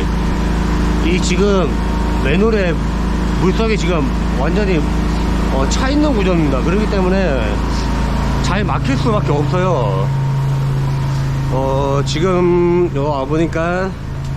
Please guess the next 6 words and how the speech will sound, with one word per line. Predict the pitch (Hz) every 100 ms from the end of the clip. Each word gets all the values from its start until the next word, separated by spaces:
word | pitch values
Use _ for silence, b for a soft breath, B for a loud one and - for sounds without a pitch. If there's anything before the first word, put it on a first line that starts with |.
| - - - - - - - -
어, | - 110 127 123 123 123
물이, | 135 170 170 190 185 - -
맨홀이 | 110 139 165 147 139 147
서서히 | 151 143 147
빠지기 | 139 151 127
시작했습니다. | 131 113 107 85